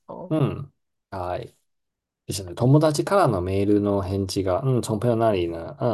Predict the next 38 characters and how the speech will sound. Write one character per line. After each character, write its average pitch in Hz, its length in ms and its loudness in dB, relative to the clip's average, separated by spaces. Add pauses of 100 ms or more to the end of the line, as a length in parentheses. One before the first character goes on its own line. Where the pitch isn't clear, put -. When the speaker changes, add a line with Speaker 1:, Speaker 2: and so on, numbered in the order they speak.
(140)
Speaker 2:
ん、 - 20 -18 (280)
就 120 100 2
朋 107 140 2
友 127 80 6
的 107 80 2
回 98 140 2
信 107 140 0
太 101 140 -2
慢 92 180 2
啦、 - 320 -6
这 - 80 -20
样 80 140 -10
子 - 100 -20
嘛。 - 120 -10 (240)
嗯， 160 260 0 (600)
は 101 200 -6
い。 - 140 -10 (200)
然 98 120 -4
后 98 80 -4
再 104 120 -6
来 92 140 -8
是。 - 240 -14
Speaker 1:
哦。 - 140 -16 (560)
子 160 300 -8
供 190 340 0
が 139 580 0
騒 165 580 -4
い-、 175 80 -16 (1400)
騒 156 460 -4
い 170 100 -16 (260)
で、 170 600 -8 (760)
う 151 140 -10
る 160 240 -6
さ 156 580 0
す - 260 -14
ぎ 139 560 -12 (200)
ま - 200 -6
す。 - 240 -20